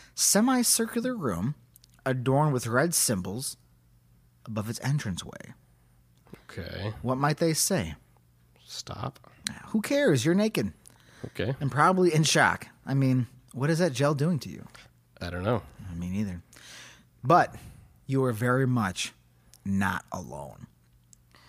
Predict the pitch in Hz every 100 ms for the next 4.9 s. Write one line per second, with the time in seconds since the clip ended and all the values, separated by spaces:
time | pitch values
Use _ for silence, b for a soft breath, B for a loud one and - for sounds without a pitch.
0 | b b 127 123 143 151 156 180 170 175
1 | 135 110 127 139 160 151 160 160 156 139
2 | 127 147 - 156 87 69 - b b b
3 | b 110 127 123 120 101 143 151 160 180
4 | - 151 - 101 - 117 117 123 135